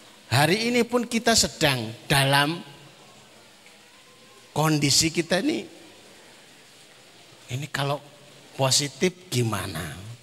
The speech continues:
Padahal positifnya ya ditunggu-tunggu, sudah menikah berapa waktu. Sekarang kalau dengar positif kok jadi gimana gitu loh ya.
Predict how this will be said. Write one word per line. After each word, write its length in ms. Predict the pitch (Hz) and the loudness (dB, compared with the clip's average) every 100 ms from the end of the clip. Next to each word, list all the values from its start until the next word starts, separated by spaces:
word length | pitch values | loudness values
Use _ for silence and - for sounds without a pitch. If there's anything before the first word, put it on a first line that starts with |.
| - | -6
Padahal 400 | 107 - 101 107 | -6 -2 -2 -2
positifnya 640 | 110 110 117 113 127 160 143 | -2 -2 -2 -2 0 0 0
ya 40 | |
ditunggu-tunggu, 720 | 113 - 117 113 110 139 160 131 | -2 -4 -2 -2 -2 -2 0 -2
sudah 240 | 117 107 | -2 -2
menikah 480 | 107 107 107 110 113 | -2 -4 -2 -4 -2
berapa 320 | 110 104 110 | -4 -2 0
waktu. 560 | 117 123 - 208 135 104 - - - - | 0 -2 -4 -4 -2 -6 -14 -20 -12 -6
Sekarang 400 | 139 135 139 135 | -2 0 0 0
kalau 160 | 143 | 0
dengar 240 | 110 110 107 | 0 -2 0
positif 400 | 131 - 139 151 | -2 -2 -2 -2
kok 240 | 151 120 | -2 0
jadi 480 | 123 117 107 127 135 - - - - - | -2 -2 0 -2 -4 -12 -20 -20 -20 -6
gimana 480 | 110 113 127 131 | -2 0 2 0
gitu 160 | 117 117 | 0 -4
loh 160 | 101 | -4
ya. 100 | 85 | -8